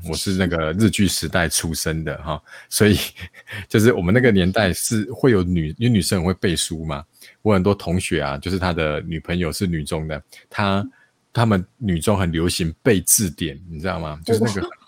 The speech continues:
Speaker 1: 很厚的字典哦，一，A，从 A、B、C 这样一直背哦，然后背到 Z，就再从 Z 再背回来，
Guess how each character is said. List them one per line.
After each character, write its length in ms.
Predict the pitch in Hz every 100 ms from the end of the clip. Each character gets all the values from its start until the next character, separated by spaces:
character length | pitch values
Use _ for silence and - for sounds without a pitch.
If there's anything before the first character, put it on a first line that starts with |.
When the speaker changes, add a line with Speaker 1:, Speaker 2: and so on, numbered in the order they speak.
| -
Speaker 1:
很 160 | - 87
厚 180 | - 117
的 100 | 92
字 220 | - 107
典 260 | 90 76
哦， 140 | 73 71 - - - _ _
一， 200 | 110 107 - _ _ _
A， 280 | 110 117 123
从 220 | 135 101 101
A、 260 | 113 113 113
B、 300 | 113 110 107
C 260 | - - 104
这 100 | 104
样 80 |
一 20 | 104
直 120 | 82
背 260 | - 104 87
哦， 160 | 82 - _ _ _ _ _
然 120 | 87
后 60 | 95
背 120 | 120
到 160 | 117
Z， 280 | 101 123 107
就 140 | 87 95
再 120 | 104
从 220 | 90 85
Z 160 | 104 98
再 160 | 98
背 200 | 90 -
回 200 | 92 80
来， 220 | 151 143